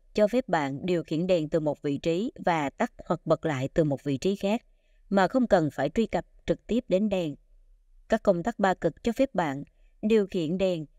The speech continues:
từ hai vị trí khác nhau, tạo sự thuận lợi trong việc điều khiển ánh sáng từ nhiều vị trí trong căn phòng. Để vẽ sơ đồ lắp đặt mạch điện, ta thực hiện các bước sau. Vẽ đường dây nguồn. Xác định vị trí để bảng điện và bóng đèn,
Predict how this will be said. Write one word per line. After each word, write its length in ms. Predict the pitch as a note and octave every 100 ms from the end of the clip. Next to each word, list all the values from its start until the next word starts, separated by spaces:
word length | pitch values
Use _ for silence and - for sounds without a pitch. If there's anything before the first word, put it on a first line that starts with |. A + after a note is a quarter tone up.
| _
từ 260 | - F#3+ D#3+
hai 240 | F3+ F3+
vị 140 | D#3+ C#3+
trí 240 | - F3+ -
khác 240 | A3+ -
nhau, 260 | G#3+ G#3 G3+ _ _ - -
tạo 240 | F#3+ E3
sự 160 | - E3+
thuận 220 | E3+ D#3+
lợi 220 | D#3+ C#3
trong 180 | C#3 G3
việc 160 | E3+ D3+
điều 160 | E3
khiển 200 | C3+ D3
ánh 140 | D3 G3
sáng 340 | - F3+ B3 - _ _
từ 120 | - F3+
nhiều 280 | D#3+ D#3
vị 160 | C3+ C#3
trí 300 | - D#3 F3+ -
trong 220 | F3+ D#3+
căn 200 | E3 D#3+
phòng. 300 | - D#3 D3 _ _ _ _ _ _ _ _
Để 180 | D#3+ F#3+
vẽ 160 | F#3 E3
sơ 180 | - A3+
đồ 200 | F3 D#3+
lắp 180 | G#3+
đặt 200 | F3 D#3+
mạch 180 | E3 D#3+
điện, 300 | C#3+ C#3 C3+ - _ _ -
ta 120 | A3
thực 200 | E3+ -
hiện 260 | D3+ C3
các 260 | C#3+ F3 -
bước 160 | G3+ -
sau. 340 | G#3 F#3+ E3 _ _ _ _ _ _ _
Vẽ 320 | E3 E3+ D3
đường 300 | F3+ F#3 E3
dây 160 | D#3+ G3+
nguồn. 340 | F#3 E3 C#3 - _ _ _ _ _ _ -
Xác 260 | - C4+
định 220 | G3+ D3
vị 180 | C#3+ D3
trí 360 | - E3+ F#3 C4+
để 180 | E3 D#3+
bảng 240 | D3 E3+
điện 220 | E3 C#3
và 120 | C#3+ D3
bóng 200 | D#3 G3
đèn, 260 | F3 D3+